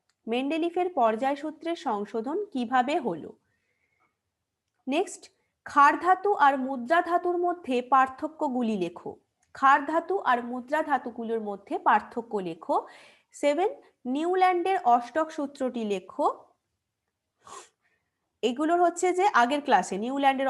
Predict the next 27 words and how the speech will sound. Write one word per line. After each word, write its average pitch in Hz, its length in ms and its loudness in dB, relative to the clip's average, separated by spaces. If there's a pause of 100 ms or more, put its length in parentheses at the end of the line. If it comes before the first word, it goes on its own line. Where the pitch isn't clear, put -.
অষ্টক 254 360 -4
সূত্র। 247 320 -8 (1900)
অতি - 300 4
দীর্ঘ 381 260 4 (200)
পর্যায়ে 311 500 6 (140)
কয়টি 294 460 2
মৌল 262 320 2 (260)
আছে? - 300 -4 (800)
অতি 294 320 0
দীর্ঘ 302 280 0 (180)
পর্যায়ে, 269 380 4
এগুলো 254 220 -4
আমরা 285 180 0 (120)
পর্যায় 254 380 4
সারণী 330 280 2
বর্ণনা 277 400 0
করতে 277 340 -4
গিয়ে 294 240 -2 (200)
আগের 240 320 0
ক্লাসে, 269 420 0
মানে, 254 280 -4
পিরিয়ডিক 254 400 -6
টেবিলের 277 400 -4
ফার্স্ট 262 320 -2
ক্লাসে 262 340 -2
পড়েছিলাম। 240 540 0 (2500)
যারা 220 200 6